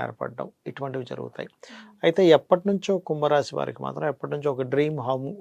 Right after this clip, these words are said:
Speaker 1: హోమ్ కానీ, డ్రీమ్ మనకి గృహము, వాహనము ఏదైనా ఉంటుంది, ఒక వస్తువు, ఒక వ్యక్తి ఒక నగ కొనుక్కోవాలంటుంది. అటువంటిది వీళ్ళు ఏదైతే ఎప్పటి నుంచో ఉండే కోరిక, అది కూడా కాస్ట్లీగా ఉండేటువంటి వీళ్ళు పొందుతారు.
Speaker 2: మ్మ్.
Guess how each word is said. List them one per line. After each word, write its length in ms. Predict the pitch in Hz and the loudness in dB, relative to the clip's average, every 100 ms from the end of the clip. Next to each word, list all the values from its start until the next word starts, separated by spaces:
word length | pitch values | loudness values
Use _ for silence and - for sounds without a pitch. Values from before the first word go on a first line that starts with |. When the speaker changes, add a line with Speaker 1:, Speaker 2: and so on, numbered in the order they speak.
| - | -2
Speaker 1:
హోమ్ 260 | 139 135 127 | -2 0 -2
కానీ, 240 | 127 123 | -2 -4
డ్రీమ్ 360 | 117 127 131 123 _ _ _ - - - - - _ | -6 -6 -6 -12 _ _ _ -20 -20 -20 -20 -20 _
మనకి 320 | - - - 65 64 - - - 196 - 143 | -6 -6 -4 -2 -2 -6 -8 -12 -14 -12 -8
గృహము, 420 | 127 127 135 135 | -6 -4 -4 -4
వాహనము 680 | 127 127 117 117 123 123 - - _ _ - | 0 2 2 0 -6 -8 -10 -16 _ _ -4
ఏదైనా 240 | 156 185 | 0 2
ఉంటుంది, 240 | 175 143 135 | 2 0 0
ఒక 100 | 120 | 0
వస్తువు, 480 | 127 - 160 139 - _ - _ - | -2 0 0 -2 -4 _ -20 _ -4
ఒక 240 | 151 127 | -4 -2
వ్యక్తి 300 | 135 117 - | -4 -6 -4
ఒక 180 | 147 135 | -2 0
నగ 160 | 123 123 | -2 -2
కొనుక్కోవాలంటుంది. 680 | 131 120 - 127 120 120 - _ - - - - | -2 -6 -6 -8 -8 -12 -20 _ -20 -20 -14 -4
అటువంటిది 680 | 143 151 151 147 139 165 226 | 0 4 2 2 -2 -2 -2
వీళ్ళు 260 | 165 139 | -2 -2
ఏదైతే 640 | 131 131 135 131 151 151 151 - _ _ | 0 0 0 -2 -2 -2 -2 -8 _ _
ఎప్పటి 240 | 135 - 147 180 | -8 -6 -4 -2
నుంచో 300 | 170 - 165 | -2 2 2
ఉండే 260 | 147 135 | 2 -4
కోరిక, 320 | 127 131 127 | -2 -2 0
అది 120 | 127 131 | 0 0
కూడా 140 | 135 | -2
కాస్ట్లీగా 640 | 131 127 123 - - 139 131 | 0 0 0 0 -2 0 -2
ఉండేటువంటి 580 | 127 127 - 127 123 | -2 -4 -4 -8 -8
వీళ్ళు 320 | 156 156 165 - _ | -6 -4 -4 -6 _
పొందుతారు. 520 | 123 117 117 120 120 | -6 -4 -4 -4 -4
Speaker 2:
మ్మ్. 400 | 131 - _ 233 | -6 -12 _ -20